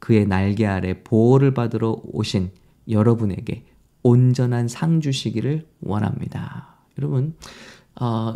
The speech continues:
이번에 우리 청년들이 오리지널 디자인 기도를 받으면서 많이 회복이 됐어요. 내가 누군지를 하나님이 생판 모르는 분들의 기도를 통해서 나를 어떻게 알고 계신다는 것을 아주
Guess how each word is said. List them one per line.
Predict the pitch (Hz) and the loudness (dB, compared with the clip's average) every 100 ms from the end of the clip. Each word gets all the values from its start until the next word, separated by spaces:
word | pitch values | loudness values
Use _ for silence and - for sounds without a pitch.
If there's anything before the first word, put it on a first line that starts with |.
| - | -2
이번에 | 135 147 147 143 | -2 0 0 0
우리 | 135 131 135 | -2 -2 -2
청년들이 | 151 143 135 127 123 - | -2 -2 -2 0 -2 2
오리지널 | 120 131 131 131 117 | 4 4 4 2 2
디자인 | 107 110 107 | 0 -2 -2
기도를 | 104 101 101 101 95 - _ _ _ | -2 -2 -2 -4 -6 -8 _ _ _
받으면서 | - 98 104 92 90 95 | -12 -8 -6 -6 -6 -6
많이 | 117 117 | -2 0
회복이 | 131 147 131 | 0 0 -4
됐어요. | 117 87 - - | -6 -10 -10 -12
내가 | - 117 131 | -4 -2 0
누군지를 | 120 127 135 131 135 | 0 0 0 0 -2
하나님이 | 151 147 139 151 170 - _ _ _ _ _ _ _ - | -2 -4 -2 -2 -4 -6 _ _ _ _ _ _ _ -12
생판 | - 185 185 202 | -2 0 2 4
모르는 | 156 135 147 135 | 6 6 4 2
분들의 | 127 123 120 | 2 2 0
기도를 | - 113 110 107 | 0 0 0 0
통해서 | 107 95 101 147 110 _ | -4 -6 -6 -6 -8 _
나를 | - 107 120 120 | -6 -2 -2 -2
어떻게 | 131 143 139 | -4 -4 -2
알고 | 117 107 113 | -2 -2 -2
계신다는 | 110 107 110 104 98 | -4 -4 -4 -6 -6
것을 | 95 101 151 - | -8 -6 -8 -4
아주 | 131 135 160 160 160 | -4 0 0 0 -2